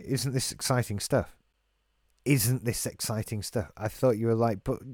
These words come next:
Rich, you can't just be drinking Cherry Coke all the time. Y-, y-, there must be something else." What is it? Tell us. Well, it's Coke Zero,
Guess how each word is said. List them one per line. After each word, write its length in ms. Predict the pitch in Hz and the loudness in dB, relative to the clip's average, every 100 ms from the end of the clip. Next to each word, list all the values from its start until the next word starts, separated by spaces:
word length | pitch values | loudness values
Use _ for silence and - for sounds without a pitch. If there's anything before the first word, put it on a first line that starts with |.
| - | -14
Rich, 440 | 110 156 - - - | -10 -8 -8 -12 -10
you 160 | 135 | -10
can't 300 | 127 151 139 | -4 -2 0
just 160 | 113 - | -2 -6
be 80 | 107 | -4
drinking 400 | 117 110 - 101 | -2 -2 -4 -4
Cherry 260 | 123 113 | 0 0
Coke 300 | 98 95 90 | 0 -2 0
all 120 | 98 87 | -2 -4
the 80 | |
time. 380 | 82 139 95 78 - _ - - - - _ - | -2 0 0 -4 -10 _ -20 -20 -20 -20 _ -16
Y-, 180 | - 76 - | -10 -8 -4
y-, 280 | 123 120 117 | -2 -2 -2
there 140 | 127 | 0
must 200 | 139 143 | 0 0
be 60 | 127 | -2
something 300 | - 139 127 | 0 4 4
else." 420 | 175 - - - _ _ _ _ _ _ _ _ _ - | 2 0 -8 -10 _ _ _ _ _ _ _ _ _ 0
What 220 | 120 160 | 4 6
is 120 | 160 | 4
it? 160 | 107 - _ _ - | 2 -2 _ _ -4
Tell 220 | 131 123 | 0 0
us. 260 | 85 - - _ _ _ _ - _ _ - | -2 -10 -16 _ _ _ _ -20 _ _ -12
Well, 200 | 58 57 | -10 -10
it's 200 | - - | -10 -10
Coke 340 | - 92 71 | -6 -6 -6
Zero, 380 | - 90 78 71 | -4 -2 -2 -4